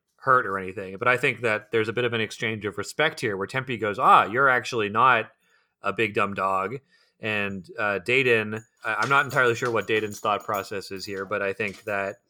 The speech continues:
he, he's genuine about the, the affection. Maybe it's the sort of thing that, like, "All right, we, we had a disagreement, we, we had it out, and now we're buddies again." And I also think that, uh, Tempe, first off, I think Tempe genuinely takes it as a compliment because, as we recall,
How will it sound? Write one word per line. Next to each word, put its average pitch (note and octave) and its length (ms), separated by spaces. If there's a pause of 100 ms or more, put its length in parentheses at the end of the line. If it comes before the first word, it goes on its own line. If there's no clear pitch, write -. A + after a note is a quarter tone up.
(260)
he, E3 200
he's D3+ 160
genuine D3+ 340
about C3 340
the, A#2 300
the A2+ 140
affection. A2+ 540
Maybe B2+ 240
it's B2 80
the C3+ 60
sort C3 160
of B2 80
thing B2+ 100
that, A#2 80
like, A2+ 180
"All D#3+ 180
right, C3 200
we, A#2+ 260
we A#2+ 120
had D3 140
a C#3 40
disagreement, B2 500
we, G#2+ 280
we G#2+ 160
had C3+ 160
it A#2+ 100
out, A2 180
and G#2+ 80
now A2 160
we're G#2+ 140
buddies A2 320
again." G2 320 (480)
And C3+ 100
I F3+ 80
also C4 280
think G#3+ 280
that, D#3+ 380
uh, B2 240
Tempe, B2 800 (420)
first G3 220
off, D3 160
I C#3 80
think D#3 160
Tempe D3+ 320
genuinely B2+ 500
takes A#2+ 300
it A#2 80
as G#2 200
a G#2 40
compliment C3 580
because, A#2 260
as G#2+ 200
we A2+ 100
recall, G#2 680